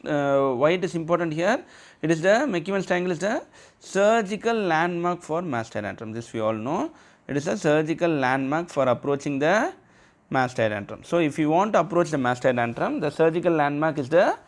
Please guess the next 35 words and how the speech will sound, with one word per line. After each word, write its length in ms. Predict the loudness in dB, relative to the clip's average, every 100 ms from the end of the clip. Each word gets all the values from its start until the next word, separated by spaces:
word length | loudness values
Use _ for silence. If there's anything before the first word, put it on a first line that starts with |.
| _ -20 _ _ _
McEwen's 560 | 0 0 2 0 -2 -4
triangle. 380 | -4 -6 -8 -18 _ _
Okay. 220 | -8 -6 -6 -10 -20 _
So, 500 | -4 2 2 2 -2 _ _ _ _
so, 420 | -6 -2 0 -2 -6 _ _ _ _ _ _ _ _ _ _ _ _ _ _ _ _ _ _ _ _ _ _ _
so 360 | -8 -4 -2 -4 -10 -20 -20 -20 _
what 180 | 4 4
are 40 |
the 100 | 2
boundaries 560 | 2 2 2 0 -2 0
of 340 | -2 -2 -18 -20 _ _ _ _ -2
McEwen's 420 | -2 2 0 0
triangle? 520 | 0 0 2 0 0 -10 _ _
So, 140 | -4
when 160 | -2 0
we 100 | 0
assess 300 | 0 -2 0
our, 160 | 2 2
uh, 560 | 0 2 4 4 4
our 260 | 2 2 2
ear, 360 | 2 2 0 -2
okay, 240 | -2 -2
we 140 | -2
know 160 | -2 0
that 160 | -2 -2
mastoid 440 | -4 -2 -2 -2
is 140 | -4
in 160 | -6 -6
this 160 | -6 -4
area, 200 | -4 -2
mastoid 360 | -4 -2 -4
is 80 | -2
behind 380 | -2 0 0 -2
the 40 |
ear, 160 | -6